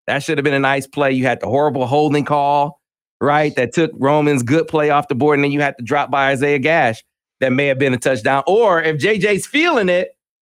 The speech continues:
on that play, maybe he hits Colston Loveland in the end zone on the play that Isaiah Gash drops. I know he overthrew Colston on the next play, but he had Colston Loveland open on the end zone on that play too. So there are so many things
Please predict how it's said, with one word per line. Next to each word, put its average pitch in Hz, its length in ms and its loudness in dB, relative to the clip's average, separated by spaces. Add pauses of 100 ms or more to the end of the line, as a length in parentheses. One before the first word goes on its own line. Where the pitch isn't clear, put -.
(140)
on 208 180 2
that 185 240 0
play, 180 400 0 (240)
maybe 202 320 0
he 196 160 4
hits 175 120 2
Colston 170 440 2
Loveland 151 380 2
in 151 140 2
the 143 140 2
end 190 140 2
zone 127 400 0 (400)
on 143 160 0
the 131 60 -2
play 147 260 0
that 131 160 0
Isaiah 131 340 0
Gash 123 380 0
drops. 120 400 -2
I 113 80 0
know 120 160 2
he 139 240 0
overthrew 151 640 0 (200)
Colston 135 420 -2
on 123 120 2
the 117 60 2
next 208 300 -2
play, 107 380 -2 (360)
but 127 120 0
he 151 100 0
had 139 280 0
Colston 135 400 -2
Loveland 127 260 0
open 131 260 0
on 123 100 2
the 123 100 2
end 123 120 0
zone 123 160 2
on 117 120 2
that 147 200 -2
play 131 140 -2
too. 143 160 -2
So 139 100 -4
there 202 120 2
are 180 40 0
so 233 260 0
many 180 240 0
things 127 600 -2